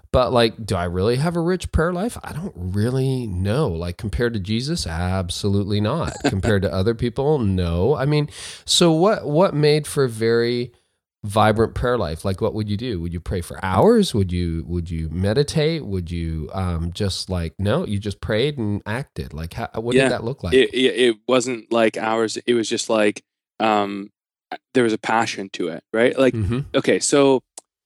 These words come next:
Speaker 2: the Bible obviously has so many relational metaphors for our relationship with God. He's like a
Speaker 1: Yes.
Speaker 2: father. He's like a king. He's like a master. He's like a friend. It's closer than a brother. Like,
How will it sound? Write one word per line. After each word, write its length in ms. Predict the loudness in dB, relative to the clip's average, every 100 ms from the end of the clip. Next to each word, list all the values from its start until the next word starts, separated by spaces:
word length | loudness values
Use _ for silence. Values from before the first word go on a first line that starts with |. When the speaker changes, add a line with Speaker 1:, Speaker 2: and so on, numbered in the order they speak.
| _ _ -2
Speaker 2:
the 100 | 0
Bible 360 | 2 2 2
obviously 480 | 2 2 0 0 0
has 200 | 2 0
so 340 | -2 0 0 0
many 220 | 0 2
relational 680 | 2 4 4 4 2 -2 0
metaphors 500 | 0 0 0 -2 -2
for 180 | 0
our 80 | 2
relationship 500 | 4 2 0 -4 -4
with 140 | -4 -2
God. 260 | 0 0
He's 260 | 0 -2 2
like 140 | 2
a 40 | 0
Speaker 1:
Yes. 80 | 0
Speaker 2:
father. 320 | 2 2 2
He's 200 | 2 2
like 140 | 0
a 60 | -2
king. 440 | -2 0 0 0
He's 200 | 0 2
like 200 | 4 4
a 60 | 2
master. 500 | 2 0 -2 -4 -4
He's 220 | -2 0
like 240 | 2 2
a 80 | 0
friend. 420 | -4 -2 -2 -2 -8
It's 100 | -4
closer 320 | 0 2 2
than 120 | 0
a 40 | 2
brother. 200 | 2 4
Like, 220 | 2 0